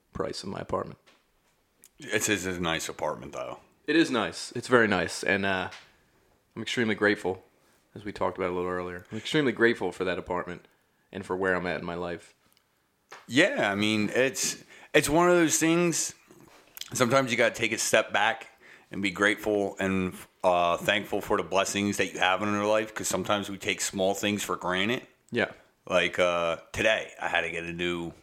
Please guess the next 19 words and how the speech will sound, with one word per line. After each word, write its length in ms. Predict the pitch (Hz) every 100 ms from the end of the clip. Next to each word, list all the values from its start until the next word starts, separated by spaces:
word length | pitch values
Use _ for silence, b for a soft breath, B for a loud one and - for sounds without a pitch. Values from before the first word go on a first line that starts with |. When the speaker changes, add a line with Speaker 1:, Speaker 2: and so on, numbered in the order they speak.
| _ -
Speaker 2:
tire 340 | 95 90 78
'cause 140 | - -
my 120 | 82
tire, 420 | 90 87 82 78 -
I 60 | 92
went 200 | 95 92
out 120 | 87
this 160 | -
morning 300 | 95 95 98
'cause 140 | 95 92
of 80 | 90
the 120 | 87
incline, 460 | 98 104 107 117 120
I 60 | 90
had 120 | 90
a 20 |
screw 380 | - - 104 110
in 60 | 135
it, 160 | 147